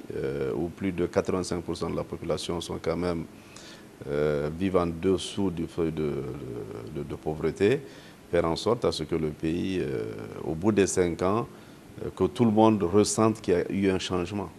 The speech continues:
Et ce changement, nous comptons le faire surtout dans le domaine, euh, de l'agriculture, dans le domaine de la sécurité, euh, dans le domaine de,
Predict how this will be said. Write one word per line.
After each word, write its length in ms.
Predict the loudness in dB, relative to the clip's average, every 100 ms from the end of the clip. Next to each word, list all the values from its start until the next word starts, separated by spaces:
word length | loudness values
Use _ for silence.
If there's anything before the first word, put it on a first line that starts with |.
| -20 -20 -20 -20 -18 -18 -12 -6
Et 60 |
ce 120 | -2 2
changement, 540 | 4 4 4 4 6
nous 140 | 4
comptons 360 | 4 2 2 4
le 160 | 4 2
faire 480 | 6 8 8 6 0 -14 -20 -20 -20 -20 -20 -20 -20 -20 -12
surtout 480 | -2 2 2 4 6
dans 140 | 8
le 100 | 6
domaine, 480 | 4 4 4 4 2 0
euh, 200 | 0 0
de 80 | 0
l'agriculture, 720 | -2 -4 -8 -8 -2 -2 -2 -6 -20 -20 -20 -18 -2
dans 120 | 0
le 120 | 2
domaine 280 | 4 4 4
de 60 | 4
la 120 | 2
sécurité, 720 | 0 -2 0 0 0 2 0 -2 -10 -14 -6
euh, 320 | -2 -2 0
dans 160 | 2 4
le 100 | 4
domaine 340 | 4 2 2
de, 120 | 2